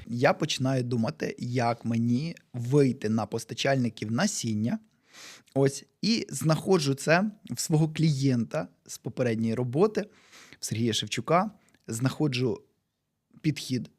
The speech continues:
до людини і кажу: "Мені треба контакти". І він ділиться. Велика подяка людині. Він ділиться контактами, і перший наш постачальник, і зараз це ключовий наш партнер. Команда професійного насіння, де я,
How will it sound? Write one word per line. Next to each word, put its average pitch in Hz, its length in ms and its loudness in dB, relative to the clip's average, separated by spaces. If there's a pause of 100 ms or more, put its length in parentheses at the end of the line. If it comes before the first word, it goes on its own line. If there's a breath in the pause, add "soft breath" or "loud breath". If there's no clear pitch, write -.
до 165 80 4
людини 180 340 0
і - 60 -8
кажу: 131 260 -2
"Мені 127 340 2
треба 123 360 -2
контакти". 139 680 -6 (520 loud breath)
І 170 80 -2
він 220 140 4
ділиться. 139 500 0 (160)
Велика 139 320 -2
подяка 127 420 -2
людині. 95 340 -6 (560)
Він 139 100 4
ділиться 131 340 0
контактами, 143 720 -2
і 139 100 -2
перший 131 540 2
наш 113 220 0
постачальник, - 800 -4
і 147 100 2
зараз 135 440 2
це 165 100 -4
ключовий 160 360 -2
наш 185 160 -2
партнер. 196 520 -2 (1040 loud breath)
Команда 151 500 6
професійного 127 640 0
насіння, 196 540 0 (200)
де 139 320 0
я, 117 300 2